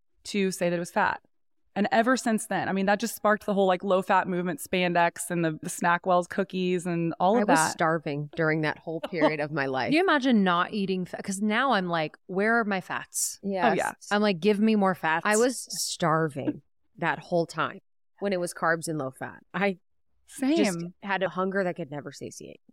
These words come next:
Speaker 1: Well, and you know why that is, is because when we eat fats, they keep us satisfied and full.
Speaker 2: Yeah.
Speaker 1: And also when we're, I mean, 'cause essentially what was happening is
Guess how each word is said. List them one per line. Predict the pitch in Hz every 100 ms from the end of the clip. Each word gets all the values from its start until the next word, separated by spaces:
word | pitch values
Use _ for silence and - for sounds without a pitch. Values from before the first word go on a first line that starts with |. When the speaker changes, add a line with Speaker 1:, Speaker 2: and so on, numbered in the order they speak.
| _ -
Speaker 1:
Well, | 269 294
and | 269
you | 277
know | 269
why | 294 285
that | 233 -
is, | 240 254
is | 208
because | 208 208 214
when | 214 208
we | 208
eat | 247 - -
fats, | 202 254 - -
they | 196 185 -
keep | - 226
us | 196
satisfied | - 180 240 - 175
and | 165 160
full. | - 160 240
Speaker 2:
Yeah. | 180 104 - _ _ -
Speaker 1:
And | 220
also | 220 233 247
when | 214 196
we're, | 196 190 185 -
I |
mean, | 214 214
'cause | 214
essentially | 214 277 311 294
what | 190
was | 175
happening | 190 202 202 180 175
is | 170 165 160